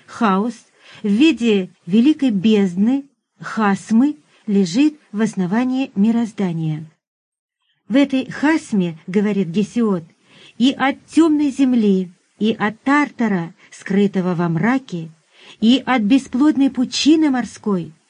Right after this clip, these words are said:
и от звездного неба все залегают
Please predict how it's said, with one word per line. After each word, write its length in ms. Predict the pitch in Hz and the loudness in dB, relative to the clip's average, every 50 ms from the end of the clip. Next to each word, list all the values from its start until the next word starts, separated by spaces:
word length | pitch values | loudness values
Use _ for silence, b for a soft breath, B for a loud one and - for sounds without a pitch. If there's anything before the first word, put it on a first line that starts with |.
| b b b b b | b b b b b
и 140 | 202 220 | 0 0
от 200 | 214 - 226 208 | 0 0 0 -2
звездного 520 | 180 180 180 220 247 240 202 220 214 190 196 | 0 0 2 2 2 2 2 0 0 2 2
неба 640 | 185 180 190 240 302 330 254 214 196 175 165 160 160 _ _ _ _ _ _ _ _ _ _ _ _ _ _ _ _ _ _ | 0 2 2 2 2 2 2 0 -2 -2 -4 -8 -14 _ _ _ _ _ _ _ _ _ _ _ _ _ _ _ _ _ _
все 560 | - - - - - 254 294 302 311 294 - | -20 -20 -12 -4 0 2 2 2 2 0 -4
залегают 880 | - 180 160 214 247 233 226 214 170 196 262 294 302 285 262 208 185 | -8 -6 -2 0 2 2 2 0 0 0 2 2 2 2 2 0 -2